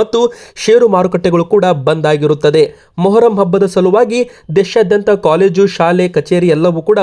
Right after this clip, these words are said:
ಬಂದ್ ಘೋಷಣೆ ಮಾಡಲಾಗ್ತಾ ಇದ್ದು, ಜುಲೈ ಆರು ಅಥವಾ ಏಳನೇ ತಾರೀಕಿಗೆ ಆ ದಿನ ಸಾರ್ವಜನಿಕವಾಗಿ ರಜೆ ಇರುತ್ತೆ ಅಂತ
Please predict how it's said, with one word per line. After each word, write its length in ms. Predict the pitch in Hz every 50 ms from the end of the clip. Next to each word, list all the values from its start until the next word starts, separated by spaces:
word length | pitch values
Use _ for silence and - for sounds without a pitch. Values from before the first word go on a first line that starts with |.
| 160 135 143
ಬಂದ್ 200 | 160 180 180 180 175 147 156
ಘೋಷಣೆ 280 | 156 156 - - 165 156 151
ಮಾಡಲಾಗ್ತಾ 420 | 151 151 151 147 147 - 156 170 214
ಇದ್ದು, 160 | 202 196 220 233 226 - - - - _ _ - 151
ಜುಲೈ 200 | 185 202 226 240 233 226 - - 170 185
ಆರು 140 | 220 254 254 202 175
ಅಥವಾ 200 | 175 - 190 202 185 156 160
ಏಳನೇ 240 | 175 180 180 185 175 175
ತಾರೀಕಿಗೆ 360 | 165 165 - - 208 214 220 220 220 - _ - - - 180
ಆ 40 | 214 214 190
ದಿನ 100 | 196 202 214 208 208 -
ಸಾರ್ವಜನಿಕವಾಗಿ 1200 | 180 175 180 185 180 170 - _ _ _ _ _ _ - 165 165 170 175 175 175 190 208 208 196 160 143
ರಜೆ 220 | 139 147 170 175 165
ಇರುತ್ತೆ 240 | 156 160 156 160 151
ಅಂತ 100 | 160 175